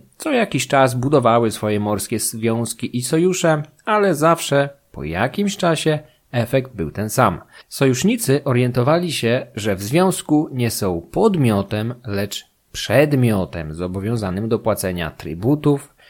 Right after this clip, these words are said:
wsparcia ateńskich ambicji oraz siedzenia cicho w kącie. Filip błyskawicznie obległ nadmorską Metonę, którą zdobył po krótkim oblężeniu.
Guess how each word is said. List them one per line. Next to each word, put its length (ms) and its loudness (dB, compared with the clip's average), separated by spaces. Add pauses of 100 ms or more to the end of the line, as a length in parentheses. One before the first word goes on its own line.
(100)
wsparcia 540 -2
ateńskich 540 -6
ambicji 560 0 (320)
oraz 400 2
siedzenia 500 -4
cicho 340 -8
w 60 -16
kącie. 420 -2 (580)
Filip 400 0
błyskawicznie 840 0
obległ 640 0
nadmorską 640 -2
Metonę, 840 0
którą 420 0
zdobył 440 0
po 160 -2
krótkim 360 -6
oblężeniu. 580 0